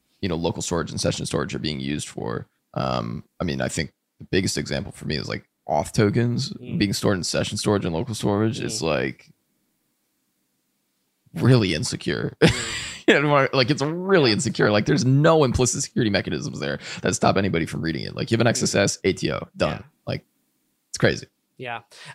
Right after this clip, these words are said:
Speaker 2: Uh, the interesting thing, you mentioned session storage. I did run into this scenario as well the other day. So session storage is limited to a specific tab, um, <clears throat> but it doesn't prevent us from doing these sort of attacks, because what you can do is you can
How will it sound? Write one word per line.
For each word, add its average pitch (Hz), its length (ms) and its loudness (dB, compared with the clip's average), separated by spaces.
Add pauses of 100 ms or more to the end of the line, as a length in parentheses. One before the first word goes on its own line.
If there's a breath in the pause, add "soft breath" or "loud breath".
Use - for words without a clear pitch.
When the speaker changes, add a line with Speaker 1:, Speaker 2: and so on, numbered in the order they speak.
Speaker 2:
Uh, 180 260 -2
the 175 300 0
interesting 190 400 -6
thing, 165 240 -4
you 147 60 -4
mentioned 151 320 -4
session 151 340 -6
storage. 127 480 -8
I 139 80 -4
did 151 220 -4
run 147 160 -2
into 139 160 -8
this 135 160 -10
scenario 131 340 -8
as 127 140 -10
well 143 100 -2
the 135 100 -4
other 123 140 -8
day. 117 240 -8 (260 loud breath)
So 160 120 -6
session 208 340 0
storage 160 400 -2
is 143 260 -8
limited 143 440 -2
to 143 100 -6
a 135 60 -4
specific 139 500 -10
tab, 123 400 -4 (580 loud breath)
um, 143 440 0 (380)
<clears throat> - 360 -10
but 156 140 2
it 151 80 -2
doesn't 214 280 -2
prevent 165 280 -2
us 165 80 -6
from 143 180 -4
doing 139 440 -4 (440)
these 139 220 -6
sort 147 120 -6
of 123 60 -10
attacks, - 540 -8
because 139 280 -6
what 160 140 -6
you 170 80 -12
can 156 160 -4
do 147 300 -4
is 135 240 -8
you 127 80 -12
can 127 240 -6